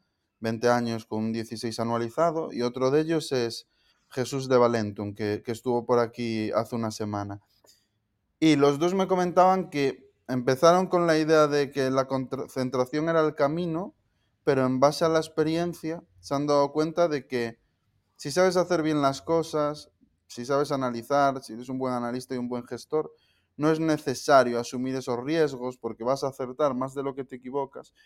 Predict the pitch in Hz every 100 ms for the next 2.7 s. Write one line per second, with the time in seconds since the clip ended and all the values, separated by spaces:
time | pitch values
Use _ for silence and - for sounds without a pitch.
0 | _ _ - 135 135 143 147 143 - 135
1 | 131 135 131 131 135 127 131 135 151 147
2 | 117 107 101 101 - 80 -